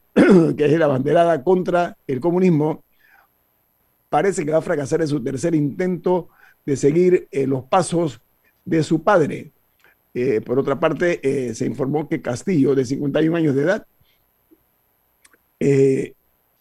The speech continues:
podría llegar a la presidencia bajo el lema <clears throat> "No más pobres en un país rico", blandiendo su ya célebre lápiz, que es el símbolo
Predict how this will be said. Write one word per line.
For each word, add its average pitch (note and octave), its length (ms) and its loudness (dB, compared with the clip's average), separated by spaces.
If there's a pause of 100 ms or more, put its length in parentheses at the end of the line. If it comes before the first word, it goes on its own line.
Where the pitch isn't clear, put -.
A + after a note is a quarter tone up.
(140)
podría F#3 320 4
llegar F#3+ 180 0
a G#3 40 -2
la D#3+ 100 -6
presidencia F3+ 440 -2
bajo C#3+ 200 -4
el D3 100 2
lema F3 400 -4 (540)
<clears throat> E3 140 0
"No E3 180 2
más G3+ 140 0
pobres G#3+ 580 4 (100)
en D3+ 120 -2
un F3 120 -4
país E3+ 280 -2
rico", F3+ 580 -4 (560)
blandiendo F3 640 2
su C3+ 160 -2
ya E3+ 320 2
célebre F3+ 380 0
lápiz, E3+ 560 -2
que D3+ 80 -4
es D#3 60 4
el C#3+ 100 0
símbolo F3 560 -2